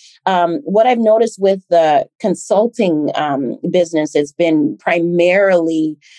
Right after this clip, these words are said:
um, you know, human resource, um, you know,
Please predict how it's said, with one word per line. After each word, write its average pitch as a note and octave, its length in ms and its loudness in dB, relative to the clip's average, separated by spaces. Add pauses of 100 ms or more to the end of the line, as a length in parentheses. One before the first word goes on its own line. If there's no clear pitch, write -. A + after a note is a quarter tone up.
(180)
um, C#3+ 580 -2
you E3+ 160 2
know, D3+ 140 2
human F3 440 0
resource, D3+ 1000 -4 (360)
um, D3 440 -2 (120)
you E3 160 0
know, C3 440 0